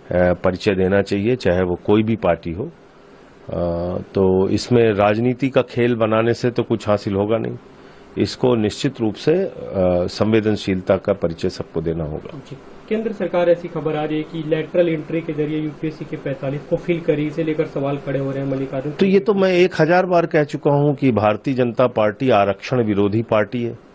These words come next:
Speaker 1: भारतीय जनता पार्टी पूरे देश में पिछड़ों का, दलितों का, आदिवासियों का आरक्षण खत्म करना चाहती है। ये तो इस देश की जनता का धन्यवाद है कि उन्होंने दो सौ चालीस पर बीजेपी को रोक दिया, वरना तो अब तक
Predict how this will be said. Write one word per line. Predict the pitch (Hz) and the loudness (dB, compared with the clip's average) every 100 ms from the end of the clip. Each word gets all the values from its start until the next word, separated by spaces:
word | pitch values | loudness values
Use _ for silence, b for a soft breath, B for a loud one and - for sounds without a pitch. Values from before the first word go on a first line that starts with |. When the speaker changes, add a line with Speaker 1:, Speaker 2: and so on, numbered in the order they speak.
| - B B B B B | -20 B B B B B
Speaker 1:
भारतीय | 90 110 110 - 131 117 - | 0 2 2 0 -2 -4 -8
जनता | 98 110 113 127 | -2 0 2 0
पार्टी | 113 110 107 131 | 2 0 0 -4
पूरे | 123 113 113 | -6 0 0
देश | 101 101 117 113 120 | 2 4 4 4 -2
में | 123 117 | -2 -2
पिछड़ों | - 98 - 110 113 | -4 -6 -2 0 0
का, | - 117 | 2 2
दलितों | 110 95 104 104 117 113 | 2 0 -2 -2 -2 0
का, | 120 | 0
आदिवासियों | 117 - 98 101 107 110 110 113 117 | -2 0 -2 0 2 2 2 -2 -4
का | 113 120 | 0 -2
आरक्षण | - 98 98 - 123 120 B B B B B | 2 0 0 -2 -2 -2 B B B B B
खत्म | 113 139 151 143 | 2 4 4 4
करना | 135 131 127 | 2 2 0
चाहती | 127 117 - 127 | 2 2 0 -4
है। | 123 - - | -4 -8 -6
ये | 104 120 | 2 2
तो | 135 | 4
इस | 131 | 2
देश | 101 107 123 123 | 2 2 2 0
की | - 135 131 - B B B 90 | 0 2 2 -2 B B B -4
जनता | 113 127 117 156 | 0 0 4 4
का | 151 147 | 6 4
धन्यवाद | 120 123 123 131 123 | 4 2 4 4 4
है | 131 | 2
कि | 127 123 | 0 0
उन्होंने | 120 123 | 2 2
दो | 107 113 | 4 2
सौ | - 127 | 4 2
चालीस | 123 107 117 - | 2 2 0 -2
पर | 127 110 | -4 0
बीजेपी | 107 107 104 110 | 0 0 -2 2
को | 113 | 4
रोक | 110 135 | 4 2
दिया, | 98 85 80 101 b b - | -2 -4 -4 -8 b b -4
वरना | 117 147 | 0 2
तो | 156 160 | 2 0
अब | - | 2
तक | - | 0